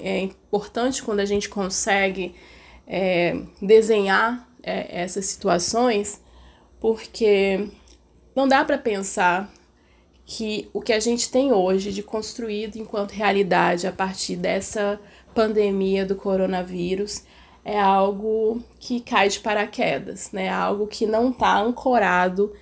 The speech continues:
em toda uma estrutura, é, social, toda uma estrutura racial, toda uma estrutura de profunda desigualdade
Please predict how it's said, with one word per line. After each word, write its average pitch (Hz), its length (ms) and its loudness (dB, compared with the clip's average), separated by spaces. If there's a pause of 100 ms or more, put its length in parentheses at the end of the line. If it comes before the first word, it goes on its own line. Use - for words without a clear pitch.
(180)
em 208 140 -2
toda 214 340 0
uma 226 180 2
estrutura, 220 1040 2 (320)
é, 190 240 -2
social, 202 1000 2 (280)
toda 214 200 -4
uma 233 100 -2
estrutura 240 480 -4
racial, 190 760 4
toda 202 300 -2
uma 208 300 -4
estrutura 208 520 -4
de 202 500 -2 (200)
profunda 269 1000 2 (160)
desigualdade 214 1400 2